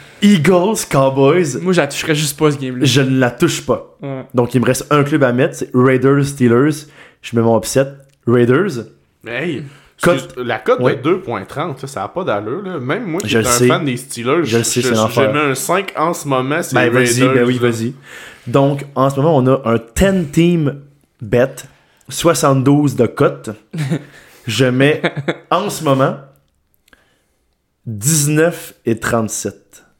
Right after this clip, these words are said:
Speaker 2: Tu mets dix-neuf pièces
Speaker 1: Pour
Speaker 2: là-dessus.
Speaker 1: mille quatre cents piastres.
Speaker 2: <laughs> Imagine, tu fais un back-to-back.
Speaker 1: C'est fait, c'est mis. Ceux qui veulent me suivre, puis ceux qui ont des couilles, vous, vous, vous le savez, il y a aucun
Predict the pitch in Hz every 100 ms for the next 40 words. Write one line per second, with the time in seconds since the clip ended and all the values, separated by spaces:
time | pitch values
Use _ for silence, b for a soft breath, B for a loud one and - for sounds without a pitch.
0 | _ - 147 147 147 185 247 208 - 156
1 | 147 147 143 143 143 - b 156 135 139
2 | 151 143 143 139 139 131 120 107 110 -
3 | - - 208 - - 196 - 240 240 -
4 | - - - - - 277 - 196 202 196
5 | 202 277 - 151 143 139 135 151 139 143
6 | 131 135 139 139 - 151 160 139 131 -
7 | 131 - - - 123 120 123 - b b
8 | b - 139 139 135 135 123 - 143 165
9 | 143 - - 117 - 123 120 113 107 143
10 | 160 156 B B B B B _ - 113
11 | 147 127 139 139 143 202 208 226 523 -
12 | 208 190 262